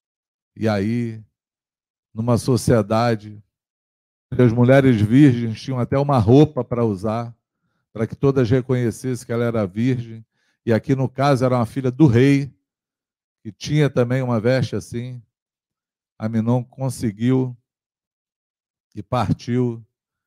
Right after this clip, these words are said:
pro pecado dele de deflorar a sua irmã. Isso trouxe uma tragédia muito grande para Davi, para o reino,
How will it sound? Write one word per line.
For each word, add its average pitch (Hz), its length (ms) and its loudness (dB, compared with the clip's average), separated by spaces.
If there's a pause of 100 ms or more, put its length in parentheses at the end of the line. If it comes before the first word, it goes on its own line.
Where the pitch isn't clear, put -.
(420)
pro 107 120 -12
pecado 113 540 -4
dele 113 440 -2 (1200)
de 104 140 -4
deflorar 113 600 4
a 110 80 0
sua 117 180 -2
irmã. 101 420 -4 (1300)
Isso 123 260 -4
trouxe 147 300 2
uma 143 160 -2
tragédia 127 720 2
muito 135 280 -8
grande 107 560 -4 (1500)
para 120 160 0
Davi, 127 640 2 (1700)
para 120 140 2
o 113 60 4
reino, 143 600 -2